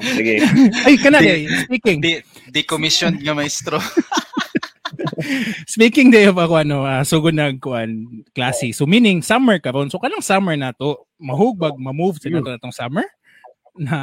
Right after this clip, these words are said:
Speaker 2: so, di ba? So, normally, summer break, lahi po ng school break, di ba? So, normally, ang school break na to na po sa summer.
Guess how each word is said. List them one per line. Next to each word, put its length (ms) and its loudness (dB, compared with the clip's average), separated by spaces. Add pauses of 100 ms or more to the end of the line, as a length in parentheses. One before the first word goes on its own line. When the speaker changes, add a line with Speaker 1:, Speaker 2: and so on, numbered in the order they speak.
(200)
Speaker 2:
so, 180 -14
di 120 -4
ba? 180 2
So, 320 -4
normally, 800 -4
summer 300 -4
break, 240 -4 (560)
lahi 160 -4
po 160 -8
ng 80 -8
school 240 -10
break, 240 -4
di 120 -16
ba? 200 -6
So, 240 -8
normally, 360 -6
ang 220 -10
school 260 -6
break 200 -6
na 80 -10
to 80 -12
na 120 -10
po 120 -12
sa 100 -12
summer. 400 -10